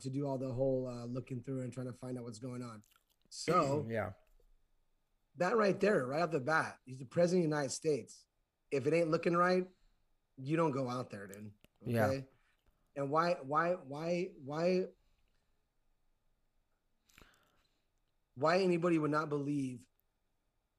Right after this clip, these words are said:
Speaker 1: that this is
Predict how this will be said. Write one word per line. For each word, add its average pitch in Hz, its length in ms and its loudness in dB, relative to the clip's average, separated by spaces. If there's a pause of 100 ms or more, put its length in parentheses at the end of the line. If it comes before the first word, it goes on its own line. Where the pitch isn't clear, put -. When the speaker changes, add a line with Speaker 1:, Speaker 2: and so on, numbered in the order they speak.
(640)
Speaker 1:
that 127 360 -4 (1600)
this 165 220 0
is 139 340 -4